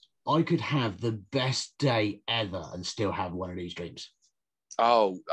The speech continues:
Speaker 2: I'm different on that respect. I, that, that, yeah, if I'm stressed,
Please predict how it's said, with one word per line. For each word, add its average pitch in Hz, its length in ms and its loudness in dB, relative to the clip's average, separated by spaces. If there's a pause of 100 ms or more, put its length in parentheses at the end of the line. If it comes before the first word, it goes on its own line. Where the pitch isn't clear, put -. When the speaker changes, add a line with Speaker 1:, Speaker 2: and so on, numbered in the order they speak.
Speaker 2:
I'm 131 180 0
different 120 320 2
on 78 120 -12
that 80 180 -2
respect. 87 400 0
I, 117 300 6
that, 120 120 0 (140)
that, 131 200 2 (1080)
yeah, 85 240 2 (180)
if - 160 0
I'm 180 140 4
stressed, - 640 0